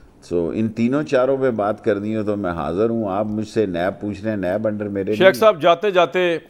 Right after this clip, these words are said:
Speaker 2: चले मुझे ये
Speaker 1: नैब
Speaker 2: बता
Speaker 1: मेरे
Speaker 2: दें।
Speaker 1: under है, नैब नहीं है।
Speaker 2: बिल्कुल ठीक है, <laughs> बिल्कुल ठीक है। शेख साहब, जाते जाते सिर्फ ये बता दें मुझे कि नवाज शरीफ साहब कह रहे हैं कि इलेक्शन अनाउंस होते ही
Speaker 1: मैं
Speaker 2: उससे
Speaker 1: कहीं
Speaker 2: पहले
Speaker 1: नहीं
Speaker 2: मैं
Speaker 1: जा रहा जाते जाते।
Speaker 2: नहीं, नहीं।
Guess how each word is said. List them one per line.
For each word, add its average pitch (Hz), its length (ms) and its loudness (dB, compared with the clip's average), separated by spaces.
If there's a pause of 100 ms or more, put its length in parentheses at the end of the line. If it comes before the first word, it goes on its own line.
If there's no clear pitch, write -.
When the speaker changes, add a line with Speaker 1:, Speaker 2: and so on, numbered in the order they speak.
Speaker 2:
चले 165 200 6
मुझे 165 140 2
ये 143 100 4
Speaker 1:
नैब 175 120 4
Speaker 2:
बता 156 140 4
Speaker 1:
मेरे 139 180 4
Speaker 2:
दें। 123 140 0
Speaker 1:
under 143 160 2
है, 170 120 4
नैब 139 420 4
नहीं 131 180 0
है। 82 80 -2 (460)
Speaker 2:
बिल्कुल 180 220 8
ठीक 180 320 2
है, 175 180 4
<laughs> 180 320 0
बिल्कुल 175 260 0
ठीक 123 220 -4
है। 110 120 -4 (440)
शेख 175 160 4
साहब, 196 180 6
जाते 165 280 4
जाते 180 260 4
सिर्फ 185 180 2
ये 180 140 6
बता 156 260 6
दें 156 100 2
मुझे 160 380 -2
कि 165 400 2 (560)
नवाज 151 280 8
शरीफ 196 220 -2
साहब 190 220 4
कह 180 140 6
रहे 185 100 6
हैं 185 80 2
कि 190 60 4
इलेक्शन 170 320 4
अनाउंस 170 320 4
होते 151 220 0
ही 180 60 4
Speaker 1:
मैं 175 60 6
Speaker 2:
उससे 185 120 2
Speaker 1:
कहीं 175 100 6
Speaker 2:
पहले 165 160 6
Speaker 1:
नहीं 226 100 4
Speaker 2:
मैं 190 60 2
Speaker 1:
जा 156 180 6
रहा 151 140 6
जाते 131 360 4
जाते। 107 300 2
Speaker 2:
नहीं, 220 180 10
नहीं। 254 180 4